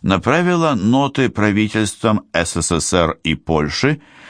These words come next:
с предложением начать реальное обсуждение всех нерешённых проблем,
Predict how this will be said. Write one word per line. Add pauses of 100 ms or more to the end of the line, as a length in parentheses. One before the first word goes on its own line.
(140)
с
предложением
начать
реальное
обсуждение
всех
нерешённых
проблем,